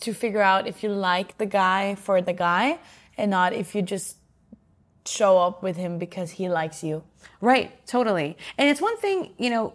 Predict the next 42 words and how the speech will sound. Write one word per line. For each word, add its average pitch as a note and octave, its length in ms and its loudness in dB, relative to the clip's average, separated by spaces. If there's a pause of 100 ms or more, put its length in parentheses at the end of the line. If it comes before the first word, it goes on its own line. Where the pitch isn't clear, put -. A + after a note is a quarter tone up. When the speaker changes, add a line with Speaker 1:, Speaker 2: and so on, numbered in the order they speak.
Speaker 2:
like, A3+ 280 2
attention A3+ 540 0
never E3+ 260 4
hurts, E3+ 540 -2
<laughs> F#3 60 -16
but A#3 260 0 (220)
Speaker 1:
Yeah. G#3+ 160 0
Speaker 2:
if B3+ 160 2
you're B3 440 0 (340)
with D#4+ 200 4
this F#4+ 160 2
person C4+ 420 4
and F3+ 120 -2
you're F#3+ 140 4
not, G#3+ 540 2 (920)
y-, B2+ 260 -16
y-, G3+ 240 -6
you're G#3+ 200 -4
not A3+ 240 -2 (300)
seeing G#3 420 -4
the F#3 80 -2
potential, F3 640 -2
unless B3+ 280 2
Speaker 1:
Mm. - 40 -4
Speaker 2:
it's - 160 -8
just - 360 -2 (360)
for G#3 180 6
a G3 40 4
good F#3+ 180 2
time, F3 280 2
and E3 140 0
that's D#3+ 220 2
fine F#3 240 0
too, D3 260 0
depending D#3 400 -4
on D3 160 -4
what - 280 -4
life D3 200 0
stage A#2 300 -8
you're D#2+ 120 -8
in. D#2+ 260 -8
Speaker 1:
Mm. G#3 100 -14